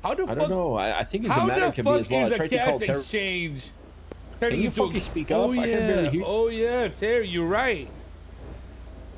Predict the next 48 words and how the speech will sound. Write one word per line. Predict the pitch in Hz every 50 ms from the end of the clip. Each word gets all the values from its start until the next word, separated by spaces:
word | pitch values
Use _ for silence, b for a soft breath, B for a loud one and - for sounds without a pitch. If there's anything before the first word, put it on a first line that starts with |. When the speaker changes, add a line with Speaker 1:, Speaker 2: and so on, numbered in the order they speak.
| - - - - - - - - - - -
Speaker 2:
Yeah, | 117
I | 117
tried | - 160 160 165
to | - 123
call | - - 131 151
him, | 170 170
but | 170 147
he | 156
didn't | 143 139 127 -
pick | - 120 - -
up. | 131 120 107 - -
So | - 110 104 101 101
Speaker 1:
Oh, | 101
Speaker 2:
there | 202 233 262
Speaker 1:
yeah, | 277
Speaker 2:
was | 285 -
a |
Speaker 1:
Terry | 131 247 254 269
Speaker 2:
one, | - 240
Speaker 1:
said | - 262
he | -
Speaker 2:
uh, | -
Speaker 1:
wanted | - 240 240
to | 220
Speaker 2:
black | - -
Speaker 1:
kill | 254 240
Speaker 2:
car, | 190 139
Speaker 1:
cops, | 147 262 269 226
Speaker 2:
two | 165 143
Speaker 1:
bro. | 139 160 190 226 233
Speaker 2:
people. | 104 98 - - - - - - - - - - - - - - - - - - - - -
Yeah, | - 107 117 127 131
I | 123
know. | 113 139 143 147
Speaker 1:
Oh, | 160
I | 175 160
think | 131 165 147 -
Terry's | 147 139 139 131 117
dead, | 104 131 123 113 92
bro. | 110 107 104
I | 101 - - - - - - - - - - - - - - -
think | 120 -
Terry's | - 131 117 107
dead, | 95 - 120 110 101
bro. | 87 104 104
Speaker 2:
I |
think | 95 95 98
so. | - - 135 131